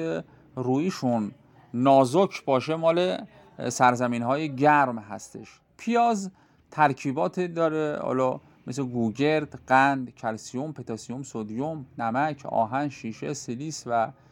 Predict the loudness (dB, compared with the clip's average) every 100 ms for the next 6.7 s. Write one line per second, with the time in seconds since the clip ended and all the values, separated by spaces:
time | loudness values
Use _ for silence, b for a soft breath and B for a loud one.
0 | b b -2 2 2 2 -2 -4 -6 -8
1 | -4 -4 -2 -2 -2 -4 -8 -12 b b
2 | -6 0 2 2 -2 -4 -6 -4 -4 -4
3 | -4 -6 -8 b b b b -8 -2 2
4 | 2 2 8 8 6 -6 -20 -20 _ -20
5 | -20 -20 -20 -20 -20 -20 -20 -4 0 2
6 | 2 2 2 2 2 0